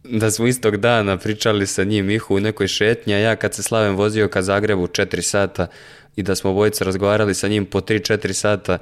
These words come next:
i da je bilo vrlo, vrlo zabavno i korisno za obojicu. I ja nekako kapiram da Žoza ne može da čuje ovo što mi pričamo, ali Slaven ako može, šta znam, možda,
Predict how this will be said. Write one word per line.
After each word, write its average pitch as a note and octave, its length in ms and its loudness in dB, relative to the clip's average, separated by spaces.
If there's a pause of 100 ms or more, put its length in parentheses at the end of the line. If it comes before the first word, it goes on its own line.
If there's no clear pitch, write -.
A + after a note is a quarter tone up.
(280)
i F#2+ 80 0
da F#2 80 2
je F#2 60 2
bilo G#2 200 4
vrlo, G2+ 540 4 (380)
vrlo A2 320 2
zabavno G#2+ 520 0
i F#2+ 40 -2
korisno G2+ 480 0
za F#2 140 0
obojicu. F#2 440 0 (140)
I G2 140 -2
ja G#2+ 140 2
nekako G2 640 0 (380)
kapiram G#2 420 0
da G2 140 0
Žoza G2+ 380 0
ne G#2 120 0
može G#2 220 0
da F#2+ 100 -2
čuje F#2 340 0
ovo E2+ 160 -2
što F2+ 160 -6
mi F2+ 140 -2
pričamo, F#2+ 460 -4
ali F2 140 -4
Slaven F#2 380 -2
ako F2 220 -4
može, F#2 420 -2 (540)
šta - 240 -4
znam, F#2 280 -2
možda, F2 640 0